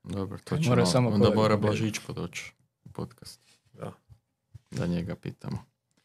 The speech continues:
Speaker 1: Treće pitanje, tko će po vašem mišljenju bit-, biti prvi novi svjetski prvak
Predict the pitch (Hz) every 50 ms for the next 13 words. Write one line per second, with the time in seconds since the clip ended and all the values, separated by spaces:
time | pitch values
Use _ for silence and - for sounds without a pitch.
0 | _ _ _ _ - - _ _ _ _ _ _ _ - - 147 147 147 - 120
1 | - 123 120 117 - 98 95 95 95 - - - 139 147 147 - 127 - 131 117
2 | 120 131 143 135 - - 120 117 117 131 - - - 135 123 120 110 104 127 139
3 | 131 - - - 117 120 131 135 131 120 104 104 - - 139 160 151 135 117 113
4 | 113 127 135 131 113 101 98 - - 110 107 - - 92 87 - 95 101 107 123
5 | 135 131 131 - - -